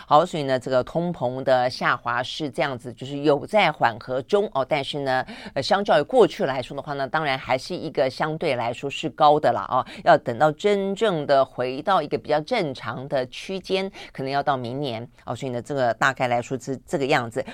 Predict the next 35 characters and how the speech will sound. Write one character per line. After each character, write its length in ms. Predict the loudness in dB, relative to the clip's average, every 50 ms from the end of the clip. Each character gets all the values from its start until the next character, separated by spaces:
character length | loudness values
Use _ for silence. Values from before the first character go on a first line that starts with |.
| -10 -4
不 80 | -4 6
过， 240 | 10 10 10 10 8 2
呃， 80 | -4 -6 -4
不 80 | -6 -2
过， 220 | 4 4 4 4 4
呃， 80 | -2 -4
这 80 | -4 -2
个 60 | -2
I 100 | 0 0
M 60 | 2 0
F 160 | -2 -2 -2
呢， 180 | -2 0 0 -2 -2 -6 0 0
它 100 | 0 2
虽 140 | 2 2
然 100 | 0 0
上 380 | 0 -2 0 0 0 0 0 -4
修 240 | -4 -2 -2 0 0
了 80 | 0 0
今 160 | -2 -2 -6
年， 240 | -6 -4 -4 -6 -8 -6
今 160 | -4 -4 -2
年 100 | -2 -2
的 80 | -4
经 140 | -4 -4 -4
济 80 | -4 -4
成 160 | -6 -6 -6
长 120 | -6 -6
率， 80 | -6 -4
但 140 | -4 -4 -6
是 60 | -6
还 180 | -6 -4 -4 -4
是 160 | -4 -2 -2
有 160 | -2 -2 -2
下 420 | -4 -8 -6 -4 -4 -2 -2 -2
修 460 | -4 -4 -6 0 2 2 2 2 2